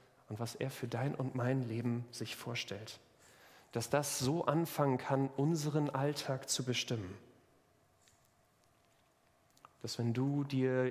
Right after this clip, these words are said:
jeden Morgen neu vor Augen hältst, wie sehr dich Gott liebt und wie diese Liebe sicher ist, egal wie du gerade leisten kannst, dass uns das helfen kann, mit dem Leistungsdruck auf der Arbeit anders umzugehen.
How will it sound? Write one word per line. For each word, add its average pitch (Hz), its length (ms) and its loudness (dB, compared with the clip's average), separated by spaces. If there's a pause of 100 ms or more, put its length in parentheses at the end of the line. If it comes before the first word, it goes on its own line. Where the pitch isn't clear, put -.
jeden 143 300 2
Morgen 135 360 4
neu 135 200 4
vor 120 260 -2
Augen 120 180 2
hältst, 113 340 -2
wie 151 220 2
sehr 139 300 0
dich 139 260 -2
Gott 139 200 0
liebt 139 240 0
und 110 140 0
wie 143 120 2
diese 143 260 2
Liebe 147 460 2
sicher 120 420 0
ist, - 140 0
egal 139 440 4
wie 156 180 2
du 160 260 2
gerade 139 360 4
leisten 135 440 2
kannst, 117 440 -2 (800)
dass - 160 -6
uns 127 100 -2
das 131 160 0
helfen 131 240 2
kann, 131 220 2
mit 127 100 0
dem 120 160 2
Leistungsdruck 135 640 0
auf 127 160 -4
der - 120 0
Arbeit 123 260 0
anders 131 300 -2
umzugehen. 104 520 -4